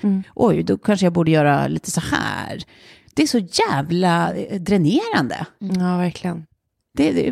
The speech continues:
Speaker 2: jag vet inte riktigt, det kanske är någon som har några bra tips på hur man, hur man, eh, stänger av den där skiten.
Speaker 1: Ja.
Speaker 2: Det tycker jag är jobbig, jobbig egenskap.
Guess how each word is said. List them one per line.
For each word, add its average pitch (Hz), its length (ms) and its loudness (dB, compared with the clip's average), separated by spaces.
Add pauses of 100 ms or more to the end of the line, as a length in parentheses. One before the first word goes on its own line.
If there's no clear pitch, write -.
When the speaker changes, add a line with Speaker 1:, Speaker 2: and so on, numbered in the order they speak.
Speaker 2:
jag 277 100 2
vet 285 240 -2
inte 320 160 -2
riktigt, 294 200 -2
det 277 100 -4
kanske 302 240 0
är - 20 4
någon 277 140 2
som 262 100 0
har 262 80 4
några 254 80 2
bra 240 120 2
tips - 320 -2
på 180 140 2
hur 175 100 4
man, 165 360 2 (240)
hur 190 200 -2
man, 175 280 0
eh, 175 220 0 (300)
stänger 202 420 0
av 185 180 2
den 175 120 0
där 254 120 2
skiten. - 400 -4 (520)
Speaker 1:
Ja. 170 240 -2 (400)
Speaker 2:
Det - 100 4
tycker 208 200 2
jag 147 80 4
är 135 40 2
jobbig, - 360 -2
jobbig 180 280 2
egenskap. - 400 -2